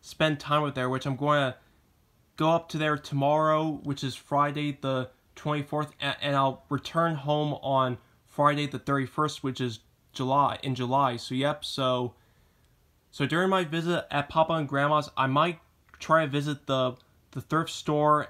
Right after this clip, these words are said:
and the Goodwill store there in Brunswick, and so, yeah. So that's gonna be pretty fun, so, yep.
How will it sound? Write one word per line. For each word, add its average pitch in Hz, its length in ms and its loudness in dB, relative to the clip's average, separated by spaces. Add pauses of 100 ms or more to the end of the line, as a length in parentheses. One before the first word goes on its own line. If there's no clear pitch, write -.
and 139 220 -2
the 131 60 -2
Goodwill 143 400 -2
store 127 320 -2
there 127 200 0
in 120 100 -4
Brunswick, 131 580 -2 (340)
and 123 380 -2 (280)
so, - 140 -10
yeah. 135 420 0 (2250)
So - 120 -8
that's 156 180 2
gonna 151 200 -2
be 127 80 -2
pretty 123 300 -6
fun, 123 440 0
so, - 160 -6
yep. 139 320 -2